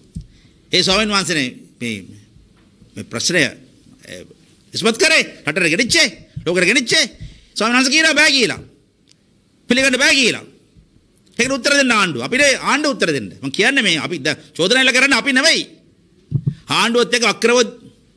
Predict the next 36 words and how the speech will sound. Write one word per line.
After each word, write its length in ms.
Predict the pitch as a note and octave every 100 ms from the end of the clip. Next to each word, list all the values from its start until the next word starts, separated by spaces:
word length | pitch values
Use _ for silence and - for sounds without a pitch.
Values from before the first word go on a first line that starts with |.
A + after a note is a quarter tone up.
| _ -
ඍජුව 220 | F#3 A#3+
හිටපු 320 | G3+ A3 D4+ F4+ G#3+ - -
ස්වාමීන් 360 | - A#3 E4
වහන්සේලා 320 | E4 D4+ C4+ B3+
ගැන 120 | G#3
කතා 160 | B3+
කරන්නේ 220 | A#3 F3 A2
මම. 140 | F2+ - - - -
කියනවා 320 | - A3+ A#3 D#3
බෑ 160 | F3+
කියලා. 200 | C3+ A2+
ආණ්ඩුව 180 | D3+ E3+
කරපු 200 | D#3+ D3+
බෑ, 160 | C#3+ D#3+
වැරදි 240 | D#3 E3+ B2
කියලා 160 | G#2+
කියනවා. 260 | G2+ F2+ F#2 _ _ _ _ _
ද 120 | - G3+
බා 200 | E3+ C4+
බැංකුව 380 | D4+ E4 A#3+ G3+
කෝ? 180 | F3 G#2+ G#2+ - - -
අමත 200 | D3+ F#3
ගුණානේ 380 | F3+ B3+ C4 F#3+
පටන් 240 | A3+ A#3+
ගත්තනේ 320 | C4 C4+ A3+
කෝ 120 | A3
බා 160 | A3 G#3+
බැංකුව? 360 | A#3 A3 D#3+ A2 - _ _
වැරදි 200 | E3+ A3+
කරේ 200 | B3 A3+
කෝ? 200 | G#3 D4 D3 - - - _ _ _ _
මොනවද 180 | G#3+ C#4
කරලා 160 | C4+ C#4
දෙන්නේ 200 | D#4 D4+
මේ 120 | D#4
ආණ්ඩුව? 240 | D#4 G#3+